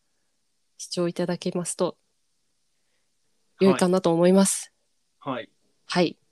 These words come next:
Speaker 2: で、小さくじゃあ、アスクユータロウも始めるということで。
Speaker 1: そうですね。
Speaker 2: 決まっちゃったので。
Speaker 1: そちらも準備も、
Speaker 2: はい。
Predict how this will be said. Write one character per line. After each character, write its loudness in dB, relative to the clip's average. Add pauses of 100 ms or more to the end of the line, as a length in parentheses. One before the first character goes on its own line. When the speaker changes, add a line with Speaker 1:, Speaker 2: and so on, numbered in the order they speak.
(220)
Speaker 2:
で、 -18 (260)
小 -4
さ -12
く -16
じ -8
ゃ -2
あ、 -2
ア -6
ス -20
ク -14
ユ -10
ー -14
タ -10
ロ -10
ウ -18
も -20
始 -16
め -14
る -18
と -18
い -14
う -16
こ -18
と -20
で。 -18 (560)
Speaker 1:
そ -2
う 4
で 0
す 0
ね。 2
Speaker 2:
決 -2
ま -
っ -6
ち -6
ゃ -8
っ -10
た -16
の -14
で。 -20 (720)
Speaker 1:
そ -16
ち 0
ら 4
も 4
準 4
備 2
も、 -2
Speaker 2:
は 2
い。 2